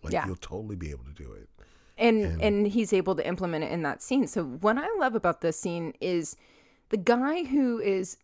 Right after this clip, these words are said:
Speaker 2: he's basically saying, you know, "You don't have this guarantee on the box."
Speaker 1: But
Speaker 2: And
Speaker 1: he
Speaker 2: it
Speaker 1: also is like, "I've done business with you for years."
Speaker 2: Yeah.
Speaker 1: Yeah. Like, so this is almost like, it should have been like a home run client, basically.
Speaker 2: Right. And
Speaker 1: Yes.
Speaker 2: so I actually think, you know,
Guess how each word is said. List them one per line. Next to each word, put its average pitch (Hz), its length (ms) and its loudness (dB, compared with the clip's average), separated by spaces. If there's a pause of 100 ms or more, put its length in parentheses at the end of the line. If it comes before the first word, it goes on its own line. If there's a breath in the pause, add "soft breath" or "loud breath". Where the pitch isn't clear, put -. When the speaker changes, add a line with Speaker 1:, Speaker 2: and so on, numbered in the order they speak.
(640)
Speaker 2:
he's 262 180 2
basically 240 520 4
saying, 196 300 0
you 190 80 2
know, 175 60 0
"You 185 160 0
don't 185 160 0
have 190 200 4
this 170 120 -4
guarantee 160 440 -4
on 139 200 -4
the 117 40 -6
box." - 480 -4 (500 loud breath)
Speaker 1:
But 135 100 8
Speaker 2:
And 131 100 10
Speaker 1:
he - 0 -
Speaker 2:
it 127 40 12
Speaker 1:
also 123 220 6
is 107 100 2
like, 110 160 4
"I've 101 200 2
done 127 200 8
business 110 360 4
with 101 100 2
you 101 100 2
for 90 200 -2
years." 90 420 2
Speaker 2:
Yeah. 214 400 4
Speaker 1:
Yeah. 92 320 4
Like, 90 240 -2
so 107 140 0
this 107 200 2
is 113 160 0
almost 104 380 4
like, 95 240 2 (200)
it 90 140 -4
should 123 240 2
have 101 120 2
been 95 140 2
like 90 180 0
a 85 40 2
home 87 300 -2
run 78 260 -4
client, 69 420 -8 (160)
basically. 65 600 -12 (140)
Speaker 2:
Right. 175 380 0 (100)
And 247 100 6
Speaker 1:
Yes. - 80 0
Speaker 2:
so 226 320 6
I 262 220 0
actually 302 400 -4
think, 190 360 -2
you 196 80 0
know, 165 100 -2